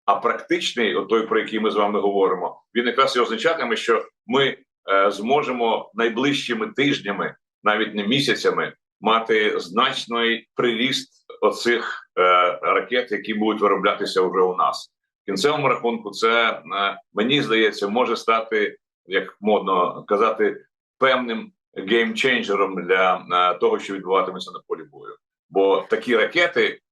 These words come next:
е, у нас не використовувалися, е, Росія до них не готова. Розумієте,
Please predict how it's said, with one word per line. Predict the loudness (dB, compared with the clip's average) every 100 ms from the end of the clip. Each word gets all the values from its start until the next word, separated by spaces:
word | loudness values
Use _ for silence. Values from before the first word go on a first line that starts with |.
| _
е, | 0 2 2
у | 0
нас | 0 0 0 -8 -18 -6
не | -2
використовувалися, | 0 0 -4 -8 -2 0 2 -2 -4 -6 -6 _ _ _ -2
е, | 2 4 4
Росія | 2 -2 0 0
до | 2 0
них | 0 -2 -4 -6
не | 0 2
готова. | 2 2 2 2 2 0 -6 -12 _ _ _
Розумієте, | -4 0 0 2 0 0